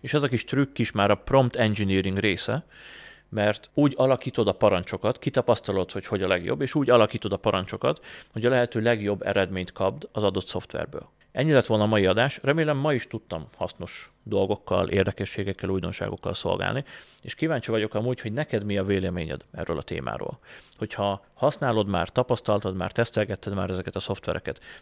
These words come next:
akkor is kíváncsi vagyok, hogy mit gondolsz, és hogy segít-e neked az, amit például most elmondtam.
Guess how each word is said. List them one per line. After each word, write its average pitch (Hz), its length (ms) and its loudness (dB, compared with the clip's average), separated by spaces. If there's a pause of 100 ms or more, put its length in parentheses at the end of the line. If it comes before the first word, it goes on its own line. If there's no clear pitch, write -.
(140)
akkor 117 320 2
is 107 140 0
kíváncsi 98 360 -2
vagyok, 90 320 -6
hogy 92 160 -6
mit 92 160 -6
gondolsz, 117 520 -4
és - 140 -12
hogy 98 300 -6
segít-e 113 440 0
neked 98 280 0
az, 90 300 2 (120)
amit 95 260 -4
például 90 400 -2
most 90 220 -6
elmondtam. 90 540 -2